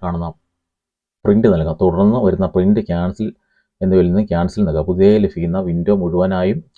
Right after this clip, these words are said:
കോപ്പി ചെയ്തതിന് ശേഷം ഒരു Excel ഷീറ്റ് ഓപ്പൺ ചെയ്ത് എ വൺ സെല്ലിൽ ക്ലിക്ക് ചെയ്ത് പേസ്റ്റ് സ്പെഷ്യൽ യൂണിക്കോഡ് ടെക്സ്റ്റ്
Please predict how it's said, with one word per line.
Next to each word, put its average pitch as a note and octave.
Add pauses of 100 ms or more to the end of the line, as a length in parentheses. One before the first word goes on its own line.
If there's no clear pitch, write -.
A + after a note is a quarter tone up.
കോപ്പി F#2
ചെയ്തതിന് F2+
ശേഷം F2
ഒരു F#2+
Excel F2+
ഷീറ്റ് F2+
ഓപ്പൺ E2
ചെയ്ത് D#2 (600)
എ F#2+
വൺ A#2+
സെല്ലിൽ A2
ക്ലിക്ക് -
ചെയ്ത് E2+ (340)
പേസ്റ്റ് F3+
സ്പെഷ്യൽ G#3
യൂണിക്കോഡ് G3
ടെക്സ്റ്റ് -